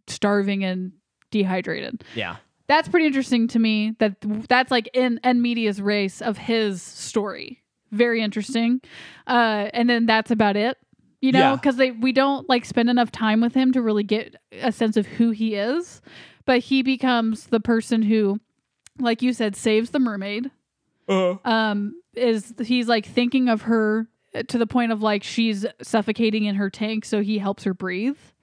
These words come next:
Speaker 1: And
Speaker 2: Yeah.
Speaker 1: then he forms feelings for her, and he saves her,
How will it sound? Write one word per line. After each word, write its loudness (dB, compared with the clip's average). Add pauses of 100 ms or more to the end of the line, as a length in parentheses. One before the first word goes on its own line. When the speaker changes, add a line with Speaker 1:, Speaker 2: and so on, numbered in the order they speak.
(440)
Speaker 1:
And 0
Speaker 2:
Yeah. 4
Speaker 1:
then -2
he -4 (420)
forms -2
feelings 2
for -2
her, -4 (460)
and 0
he -4
saves 0
her, -10